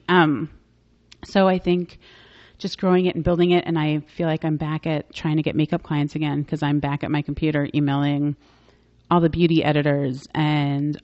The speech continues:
all of the, uh, stores and all this and all that, and really, like, you know,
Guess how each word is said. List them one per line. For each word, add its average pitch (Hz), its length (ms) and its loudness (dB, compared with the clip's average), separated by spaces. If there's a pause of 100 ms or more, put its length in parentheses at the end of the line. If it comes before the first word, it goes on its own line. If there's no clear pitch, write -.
all 156 200 2
of 151 200 0
the, 151 640 0
uh, 143 420 -2
stores 143 840 2
and 147 120 -2
all 160 200 2
this 151 420 2
and 143 100 -2
all 143 200 0
that, 147 320 0
and 151 180 2
really, 151 280 4
like, 143 280 -4 (840)
you 202 100 2
know, 151 200 2